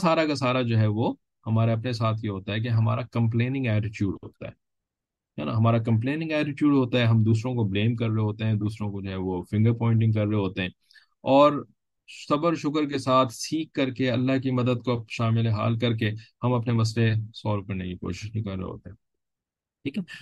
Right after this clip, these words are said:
تو ایسے شخص کے تو پھر مسئلے کبھی بھی ختم نہیں ہوتے۔ تو سچویشنز ہر گھر میں ہیں اور ہر جگہ ایک ڈفرینٹ سچویشن، ہر ایک کو ایک ڈفرینٹ، ہر انسان کی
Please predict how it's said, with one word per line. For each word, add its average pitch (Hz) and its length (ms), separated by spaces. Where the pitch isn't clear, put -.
تو - 60
ایسے 131 240
شخص 120 260
کے 110 80
تو 95 120
پھر 123 140
مسئلے 95 340
کبھی 87 220
بھی 120 160
ختم 107 280
نہیں 92 280
ہوتے۔ 80 260
تو 170 220
سچویشنز 165 600
ہر 143 200
گھر 123 180
میں 120 200
ہیں 98 320
اور 104 200
ہر 226 100
جگہ 170 240
ایک 151 160
ڈفرینٹ 120 340
سچویشن، 90 360
ہر 113 220
ایک 240 160
کو 233 80
ایک 185 100
ڈفرینٹ، 117 400
ہر 190 80
انسان 131 520
کی 139 140